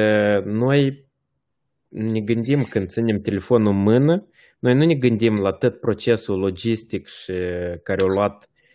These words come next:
să, la construcția unui telefon, așa?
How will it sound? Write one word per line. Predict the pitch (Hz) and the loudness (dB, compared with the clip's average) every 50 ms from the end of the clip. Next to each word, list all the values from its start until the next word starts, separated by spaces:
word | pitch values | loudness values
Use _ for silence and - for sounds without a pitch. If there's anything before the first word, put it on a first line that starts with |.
| _ _ _ _ | _ _ _ _
să, | - - - 104 98 | -20 -12 -8 -6 -4
la | 92 95 95 92 | -2 -2 -2 -2
construcția | - - 101 - - 110 95 - - 101 | -2 -4 -4 -2 -2 -2 -2 -2 -2 -2
unui | 95 95 92 90 | 0 -2 -2 -4
telefon, | - 95 95 90 - - 107 92 85 80 80 | -4 -6 -6 -6 -6 -4 -4 -4 -4 -6 -12
așa? | 82 82 92 101 110 117 | -14 -12 -12 -12 -12 -14